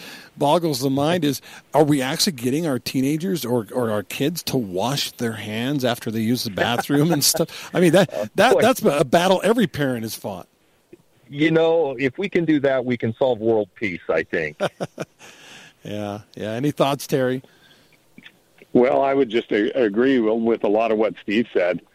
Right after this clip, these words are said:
Speaker 3: Um, I, I think, in fact, we pressed Doctor Blodgett about this last summer. Um, and all they had the statistics on was that they knew that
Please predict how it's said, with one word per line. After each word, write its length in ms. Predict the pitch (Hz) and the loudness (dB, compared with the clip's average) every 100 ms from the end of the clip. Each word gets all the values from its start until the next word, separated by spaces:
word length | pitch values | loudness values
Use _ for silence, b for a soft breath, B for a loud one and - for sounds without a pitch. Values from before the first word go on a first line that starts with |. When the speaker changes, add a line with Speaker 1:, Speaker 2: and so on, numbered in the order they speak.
| b b b b | b b b b
Speaker 3:
Um, 480 | - 101 98 90 90 - _ _ _ - | -2 0 0 0 -4 -10 _ _ _ -2
I, 160 | 110 - | -2 -2
I 160 | 120 110 | -2 0
think, 340 | - 139 117 | 2 0 0
in 260 | 127 117 110 | 0 0 0
fact, 300 | - 113 - 104 - 120 | 0 -2 -2 -6 -6 -2
we 280 | 104 123 | 2 2
pressed 560 | 113 - 117 110 - - - - - | 0 -2 -4 -4 -16 -20 -20 -10 -2
Doctor 300 | 101 - 98 | -2 0 0
Blodgett 380 | 95 101 92 | 2 0 -2
about 260 | 90 98 - | 0 0 2
this 340 | 98 - - - - | 0 -2 -10 -12 -2
last 240 | 104 95 | -2 0
summer. 300 | - 117 98 - _ _ _ _ _ _ 90 | -2 0 -2 -6 _ _ _ _ _ _ -4
Um, 420 | 87 87 80 80 _ _ _ _ b - | 0 0 -2 -8 _ _ _ _ b -4
and 360 | 113 110 101 - _ _ - | 0 2 2 -2 _ _ -2
all 300 | 139 139 147 | 2 2 2
they 160 | 135 120 | 0 0
had 240 | 131 113 | -2 -4
the 80 | 104 - | -8 -12
statistics 580 | - - 123 - 110 123 | -16 -4 -4 -4 -4 0
on 280 | 104 98 98 | 0 0 2
was 260 | 101 95 - | 0 0 -2
that 120 | 98 | -2
they 140 | 98 92 | -2 0
knew 380 | 107 117 117 | 2 2 2
that 240 | 101 92 | 0 -2